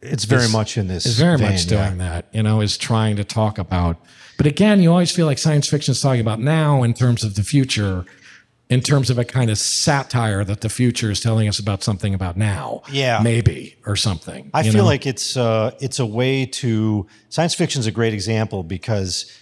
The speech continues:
Speaker 1: it's attempting to envision what's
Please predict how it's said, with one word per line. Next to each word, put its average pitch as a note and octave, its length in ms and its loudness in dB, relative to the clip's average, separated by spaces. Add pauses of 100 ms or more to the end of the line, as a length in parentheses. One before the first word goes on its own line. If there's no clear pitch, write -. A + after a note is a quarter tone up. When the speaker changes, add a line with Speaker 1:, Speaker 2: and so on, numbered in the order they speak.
(300)
Speaker 1:
it's - 400 -6
attempting C3+ 580 -4
to G#2+ 400 -4
envision G#2+ 640 0
what's - 420 -4